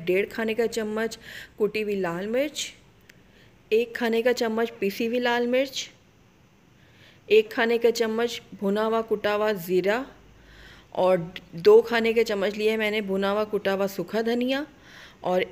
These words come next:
एक खाने का चम्मच लिया है काली मिर्च पाउडर, एक टीस्पून लिया मैंने हल्दी पाउडर और नमक लिया मैंने हस्बे ज़ायका।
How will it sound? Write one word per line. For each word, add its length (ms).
एक 220
खाने 240
का 120
चम्मच 400
लिया 220
है 80
काली 340
मिर्च 200
पाउडर, 480
एक 280
टीस्पून 420
लिया 160
मैंने 260
हल्दी 360
पाउडर 420
और 220
नमक 380
लिया 240
मैंने 240
हस्बे 380
ज़ायका। 420